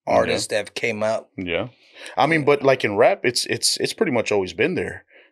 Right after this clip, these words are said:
Speaker 1: You know what I'm saying? Since, like, you know, Kid Frost and, you know what I'm saying? You
Speaker 2: Yeah.
Speaker 1: had, uh,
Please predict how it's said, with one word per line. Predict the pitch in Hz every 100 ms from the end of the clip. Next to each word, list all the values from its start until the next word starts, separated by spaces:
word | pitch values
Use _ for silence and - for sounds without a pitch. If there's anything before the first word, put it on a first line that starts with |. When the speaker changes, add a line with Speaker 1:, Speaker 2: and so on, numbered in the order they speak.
| -
Speaker 1:
You | 104
know |
what | 110
I'm | 104
saying? | 117 131
Since, | - 104 98
like, | 87 -
you |
know, | 90
Kid | - 110 104
Frost | 87 87 90 85 -
and, | 82 87 - - - -
you | 95
know |
what | 92
I'm | 87
saying? | - 92 90
You | 110
Speaker 2:
Yeah. | 95
Speaker 1:
had, | 87 -
uh, | 90 82